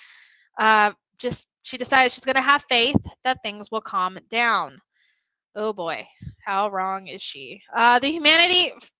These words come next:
First group meets up with Brad in the hallway, telling him that his friend Kirby has been deemed a traitor by the fake doctor. Uh, they ask Brad if he's going to pick his friend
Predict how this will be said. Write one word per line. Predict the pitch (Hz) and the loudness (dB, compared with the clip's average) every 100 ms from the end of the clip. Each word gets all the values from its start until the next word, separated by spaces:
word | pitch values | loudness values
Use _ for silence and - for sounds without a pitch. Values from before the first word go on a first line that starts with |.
| _ _ | _ _
First | 294 277 - | 0 0 -2
group | - 226 302 - | -4 -4 -4 -8
meets | 240 247 - | -10 -8 2
up | 220 247 | 2 2
with | 240 240 - | 0 -2 2
Brad | 208 202 220 | 4 6 4
in | 247 | 2
the | 247 | -2
hallway, | 226 208 190 170 170 262 | 2 2 2 0 -2 -4
telling | - 320 349 359 | -2 2 2 0
him | 311 294 285 | 0 2 2
that | 247 | 0
his | 302 - | 0 -6
friend | - 302 302 | 0 2 0
Kirby | - 339 349 339 | 0 2 2 -2
has | 339 269 262 269 269 - | -2 4 4 4 0 -8
been | 233 226 | -8 -8
deemed | 240 262 277 285 | -8 -8 -6 -8
a | |
traitor | - 302 330 262 208 240 _ - | -4 0 2 2 2 0 _ -4
by | 220 226 | -2 -2
the | 254 | -4
fake | 208 202 _ 240 | -6 -6 _ 0
doctor. | 277 302 202 170 185 _ - - - - - - | 0 0 -6 -6 -6 _ -20 -20 -20 -20 -12 0
Uh, | 226 226 | 4 4
they | 247 | 6
ask | 262 381 - | 6 4 2
Brad | 269 262 254 262 | 4 6 6 2
if | 262 | -2
he's | 269 - | -8 -4
going | 247 240 | -4 -4
to | - | -4
pick | 302 - | -4 -2
his | 311 285 | -4 -4
friend | - 277 294 320 | 2 4 4 0